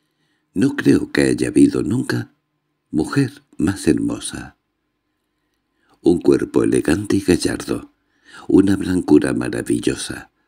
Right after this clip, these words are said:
ojos que brillan como soles, labios divinamente formados que cubrían dientes de perlas,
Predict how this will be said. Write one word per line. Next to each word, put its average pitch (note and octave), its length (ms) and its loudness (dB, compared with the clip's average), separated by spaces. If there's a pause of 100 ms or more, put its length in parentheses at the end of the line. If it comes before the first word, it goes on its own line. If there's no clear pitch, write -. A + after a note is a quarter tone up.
(280)
ojos D#2 400 0
que - 120 0
brillan F#2+ 460 0
como A#1+ 340 -4
soles, B1+ 460 0 (220)
labios D#2+ 500 -4
divinamente E2+ 680 0
formados E2 580 0
que - 140 4
cubrían E2+ 500 -2
dientes C#2 400 2
de B1 140 0
perlas, C2 600 0